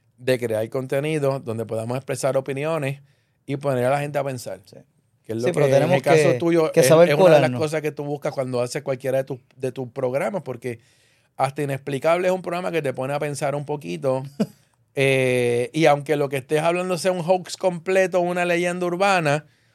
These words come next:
Speaker 1: <clears throat> hay muchos, eh, detalles que, que te hacen pensar, "¿Y si es verdad entonces?".
Speaker 2: Sí, sí, sí.
Speaker 1: "¿Y si eso se lo inventaron porque pasó realmente en otro lado, pero están trayendo el tema?". O sea,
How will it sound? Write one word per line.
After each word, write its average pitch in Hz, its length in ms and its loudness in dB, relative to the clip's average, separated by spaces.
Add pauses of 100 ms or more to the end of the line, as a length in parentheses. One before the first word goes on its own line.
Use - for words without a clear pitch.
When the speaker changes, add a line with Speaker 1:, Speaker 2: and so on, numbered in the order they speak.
(680)
Speaker 1:
<clears throat> 113 560 -14
hay 143 140 6
muchos, 170 840 -2
eh, 156 500 0
detalles 165 800 0 (160)
que, 117 880 -4 (240)
que 117 100 -6
te 113 100 -10
hacen 131 280 -8
pensar, 147 400 -8
"¿Y 117 60 -10
si 120 100 -14
es 143 80 -16
verdad 214 300 -16
entonces?". - 500 -20 (140)
Speaker 2:
Sí, 151 180 -10
sí, 156 120 -8
sí. 120 240 -8
Speaker 1:
"¿Y 110 140 -4
si 123 160 -4
eso 139 180 -4
se 196 140 -2
lo 190 60 -2
inventaron 160 480 -2
porque 135 180 -4
pasó 117 320 -6
realmente 139 400 -4
en 139 100 -6
otro 135 240 -4
lado, 135 160 0
pero 127 140 -6
están 120 240 -10
trayendo 127 480 -6
el 117 180 -8
tema?". 127 360 -10
O 107 40 -12
sea, 117 300 -6